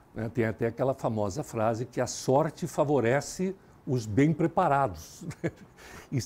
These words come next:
e, e ser bem preparado, claro, você tem que, tem que estudar. E, e uma coisa interessantíssima é que,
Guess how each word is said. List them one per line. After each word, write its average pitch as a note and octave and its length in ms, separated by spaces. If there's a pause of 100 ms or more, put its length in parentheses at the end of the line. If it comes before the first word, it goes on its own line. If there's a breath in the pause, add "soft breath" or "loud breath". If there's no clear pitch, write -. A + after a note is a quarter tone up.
(180)
e, F3+ 300
e B2 60
ser D3+ 200
bem B2 140
preparado, D3+ 580
claro, A#2 320 (560 soft breath)
você - 140
tem D3+ 120
que, - 140
tem C#3 160
que - 80
estudar. E3+ 480 (720 loud breath)
E, D#3+ 220
e F3+ 40
uma G#3 120
coisa C#3+ 240
interessantíssima G#2+ 1120 (680 soft breath)
é B2+ 140
que, C#3 340